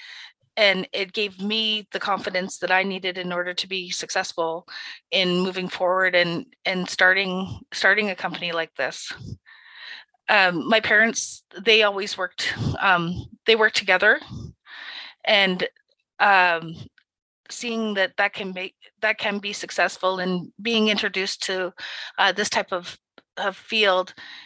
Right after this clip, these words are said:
young, um, and knowing that it's not just a, it's not just strictly, um, um, a man's trade was introduced to me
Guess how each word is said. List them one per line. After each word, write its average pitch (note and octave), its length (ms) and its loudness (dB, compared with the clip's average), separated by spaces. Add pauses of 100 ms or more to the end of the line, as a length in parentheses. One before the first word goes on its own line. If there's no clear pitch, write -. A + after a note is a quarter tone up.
(400)
young, G3+ 480 2 (320)
um, F3+ 540 -2 (300)
and G#3 200 0
knowing F#3+ 320 -2
that F3+ 160 -4
it's F3+ 180 -6
not G3 200 2
just - 180 -12
a, F3 300 2 (420)
it's G3 220 -8
not G3+ 140 2
just G#3 160 -4
strictly, F#3+ 640 -6 (160)
um, F3+ 320 0 (400)
um, F#3+ 300 0 (840)
a F3 260 2 (240)
man's G#3 360 4
trade G3+ 440 2 (800)
was G3 580 -4
introduced G3+ 460 0
to G3 80 -2
me G3 400 0